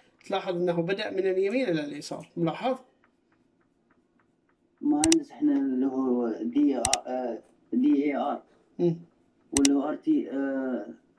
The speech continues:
Speaker 2: تكون جهة اليمين. أبي أخليه يسار. لها، لها
Speaker 1: تبغي يسار آر تي، آه، ال تي آر. شفته؟ ال تي آر يخليه يسار. بس هو افتراضيًا يسار أصلًا.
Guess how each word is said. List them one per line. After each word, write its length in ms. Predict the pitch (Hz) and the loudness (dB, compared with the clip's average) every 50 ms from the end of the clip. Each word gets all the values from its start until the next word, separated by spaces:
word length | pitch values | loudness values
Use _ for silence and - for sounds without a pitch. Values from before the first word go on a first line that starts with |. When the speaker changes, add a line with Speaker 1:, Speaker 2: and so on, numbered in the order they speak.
| _ _ _ _ | _ _ _ _
Speaker 2:
تكون 360 | - - - - - - 294 139 | -20 -4 0 2 2 2 2 0
جهة 180 | 151 156 - - | -2 -4 -2 0
اليمين. 360 | 320 - 175 160 135 117 117 - _ - | 2 4 4 4 2 0 -2 -8 _ -4
أبي 180 | 131 143 156 | 0 0 0
أخليه 340 | 160 - 165 165 175 180 180 | 0 0 0 2 4 6 4
يسار. 320 | 175 170 151 127 120 120 - _ _ _ _ _ _ _ _ _ _ _ - _ _ _ | 4 2 -2 -6 -6 -6 -10 _ _ _ _ _ _ _ _ _ _ _ -20 _ _ _
لها، 500 | - 165 165 160 165 - 302 294 - 139 | 0 0 0 0 -4 -4 -4 -4 -2 0
لها 240 | 156 175 175 202 - | 2 2 2 2 0
Speaker 1:
تبغي 220 | - 247 254 254 | 0 0 2 2
يسار 680 | 254 254 262 262 262 262 277 277 277 277 - 247 254 262 | 2 0 0 0 -2 0 0 -2 -2 -4 -4 -4 -2 -2
آر 80 | 254 | -4
تي، 240 | 247 - - 247 226 | -6 -4 -6 -6 -6
آه، 480 | 220 202 180 170 185 202 - 233 226 247 | -4 -2 0 0 0 -2 -2 -4 -4 -4
ال 80 | 233 | -6
تي 220 | 233 - 233 - - | -6 -6 -6 -6 -6
آر. 280 | 156 143 135 - - _ _ _ _ _ _ _ _ _ _ _ _ _ _ _ _ _ _ _ - - | -8 -8 -10 -12 -18 _ _ _ _ _ _ _ _ _ _ _ _ _ _ _ _ _ _ _ -20 -20
شفته؟ 260 | - - - 214 214 214 - _ - _ - - _ _ _ _ _ _ _ _ - | -14 -6 -4 -4 -4 -4 -10 _ -20 _ -20 -20 _ _ _ _ _ _ _ _ -8
ال 100 | 185 180 | -8 -6
تي 180 | 175 214 - 202 | -4 -6 -4 0
آر 320 | 196 196 214 254 277 269 | 0 0 0 0 -2 -4
يخليه 340 | 233 - 196 180 180 175 165 | -4 -4 -4 0 0 0 0
يسار. 300 | 156 - - - - - - | -2 -4 -8 -12 -12 -8 -8
بس 140 | 190 190 269 | -4 0 0
هو 60 | 277 | 0
افتراضيًا 640 | 277 277 - 285 254 240 233 233 262 262 247 220 | 0 0 0 0 0 0 0 0 0 -2 0 0
يسار 340 | 190 175 170 180 160 170 165 | -2 -2 -2 -6 -10 -10 -14
أصلًا. 200 | 165 - - - | -16 -20 -20 -20